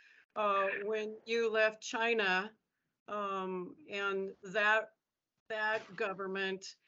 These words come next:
uh, how it compares to the current Biden administration and what you're seeing, uh, in your, in your eyes?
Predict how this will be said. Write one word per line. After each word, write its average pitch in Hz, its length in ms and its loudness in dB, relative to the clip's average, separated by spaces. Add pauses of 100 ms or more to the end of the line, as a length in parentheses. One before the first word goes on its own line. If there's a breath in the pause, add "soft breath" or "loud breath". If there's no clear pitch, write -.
(380)
uh, 196 180 0
how 269 320 6
it 294 120 6
compares 226 720 2
to 214 200 0
the 196 120 0
current 240 800 2 (180)
Biden 208 440 0
administration 185 1000 -2
and 185 120 -4
what 190 180 -2
you're 190 100 -4
seeing, 190 540 -2 (640)
uh, 180 300 -2 (960)
in 220 200 4
your, 233 460 4 (120)
in 220 140 0
your 226 240 6
eyes? 185 520 4